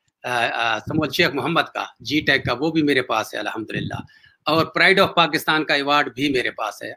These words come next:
अल्लाह की बहुत मेहरबानी है, मेरी सोचों से भी ज्यादा है। बेटा एमपीए बना है तो वो, वो मेरे लिए कुछ नहीं है,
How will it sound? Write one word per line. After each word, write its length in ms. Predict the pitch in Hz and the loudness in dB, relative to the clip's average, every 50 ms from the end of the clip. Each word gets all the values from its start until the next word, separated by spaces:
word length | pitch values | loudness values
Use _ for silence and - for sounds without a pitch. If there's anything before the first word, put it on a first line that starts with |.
| - - | -6 -2
अल्लाह 200 | 165 185 185 180 | 0 0 0 0
की 120 | - 185 | -2 0
बहुत 260 | - 196 214 214 208 214 | 4 6 6 6 6 4
मेहरबानी 380 | 190 180 170 151 170 170 175 175 | 2 0 2 2 2 2 2 2
है, 60 | 175 | 2
मेरी 220 | 175 185 185 180 | 2 2 0 0
सोचों 440 | 170 - - 190 208 202 - 226 208 | -2 -2 -2 -2 -2 -2 -4 -6 -4
से 200 | - - 214 214 | -2 0 0 0
भी 220 | 185 165 196 208 | 0 0 -2 -2
ज्यादा 360 | 170 139 151 147 135 - 120 110 | -2 0 0 0 0 2 0 -2
है। 140 | 107 104 - _ _ - - _ _ _ _ _ 135 | -2 -4 -8 _ _ -20 -20 _ _ _ _ _ 4
बेटा 320 | 143 185 196 190 196 190 | 4 6 6 6 6 6
एमपीए 400 | 175 185 190 - 214 208 202 196 | 6 4 4 4 4 6 6 8
बना 260 | 190 175 170 185 185 | 6 6 6 6 6
है 220 | 170 175 185 175 - _ _ _ _ _ - | 6 6 4 2 -2 _ _ _ _ _ -4
तो 180 | 165 165 185 - | -4 -4 -2 -2
वो, 140 | 202 196 180 | -2 -2 0
वो 180 | 156 175 196 185 | 2 4 4 6
मेरे 200 | 180 196 196 196 | 6 6 6 6
लिए 160 | 190 190 180 | 6 6 4
कुछ 320 | - - 233 240 - - | 4 2 -2 -2 0 0
नहीं 200 | 151 127 101 98 | 0 0 -2 -2
है, 100 | 98 92 | -4 -6